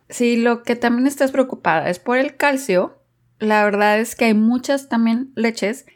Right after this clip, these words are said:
que les agregan el calcio, están fortificadas. Y en este caso sucede mucho con la leche de almendra. La leche de almendra es de las más, más populares. Y de hecho, en lo personal, esa es la que yo consumo. A mí me gusta la leche de almendra.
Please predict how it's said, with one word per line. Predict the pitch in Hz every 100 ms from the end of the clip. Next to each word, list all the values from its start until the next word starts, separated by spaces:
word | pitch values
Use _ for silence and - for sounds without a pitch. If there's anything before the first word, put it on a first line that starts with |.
| _ -
que |
les | 208 196 190
agregan | 190 220 262 233
el | 180
calcio, | - 170 - 180
están | 196 - 208 220
fortificadas. | 240 220 208 185 180 180 - 196 - - - _ _ _ -
Y | 269
en | 285
este | 277 277 285
caso | 233 226 233
sucede | 226 208 202 202
mucho | 214 202 208 196
con | 196 185
la | 180 170
leche | 175 190
de | 202
almendra. | 220 285 254 190 - _
La | - 226
leche | 220 220 254
de |
almendra | 262 240 233 233
es | 233
de | 214
las | 196
más, | 202 208 226 226
más | 226 214 220
populares. | 214 - 180 175 339 381 - _ _ _ -
Y | 208
de | 196
hecho, | 196
en | 240
lo | 202
personal, | 175 185 180 185 185
esa | 185 202
es | 202
la | 185
que | 180 175
yo | 170
consumo. | 190 190 185 196
A |
mí | 196 196
me | 208
gusta | 185 202 208 190
la | 180
leche | 175 180 -
de | 180
almendra. | 175 170 175 220